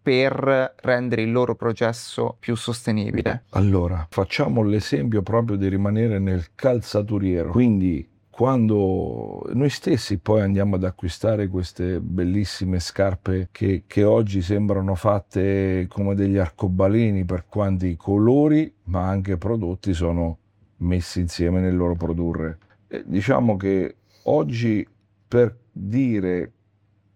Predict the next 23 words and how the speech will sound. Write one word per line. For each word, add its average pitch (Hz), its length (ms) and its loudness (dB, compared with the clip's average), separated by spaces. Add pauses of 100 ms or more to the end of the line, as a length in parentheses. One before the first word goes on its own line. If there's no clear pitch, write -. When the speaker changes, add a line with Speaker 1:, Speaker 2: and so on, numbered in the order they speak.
(140)
Speaker 2:
che 120 220 2
un 113 460 2
grande 143 360 2
brand, 98 380 2
e 87 60 -4
qui - 160 -6
non 104 140 -2
voglio 98 220 2
far 90 220 -2
nomi 101 260 0
di 92 100 0
nessun 90 340 -2
Speaker 1:
No, 95 40 0
Speaker 2:
brand, 113 340 2
Speaker 1:
certo, 113 380 0
certo. 117 340 -8
Speaker 2:
assolutamente, 92 920 0 (500)
eh, 90 380 -2 (420)
il 123 240 4
designer 120 760 2
di 90 140 -6
questo 117 360 -2
brand 147 680 0